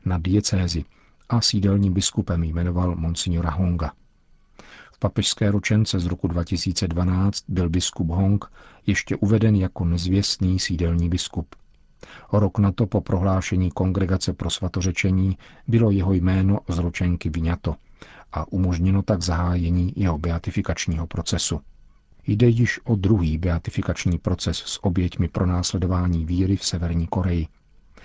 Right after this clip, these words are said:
Ten první byl zahájen se světitelem monsignora Honga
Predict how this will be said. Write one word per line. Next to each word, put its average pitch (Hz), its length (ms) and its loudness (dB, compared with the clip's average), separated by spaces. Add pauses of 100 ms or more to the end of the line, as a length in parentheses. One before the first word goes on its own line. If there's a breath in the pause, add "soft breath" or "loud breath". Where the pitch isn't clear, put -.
(300 loud breath)
Ten 101 200 2
první 117 400 4
byl 107 200 4
zahájen 95 500 2
se - 160 -2
světitelem 90 680 -2
monsignora 90 520 0
Honga 87 360 0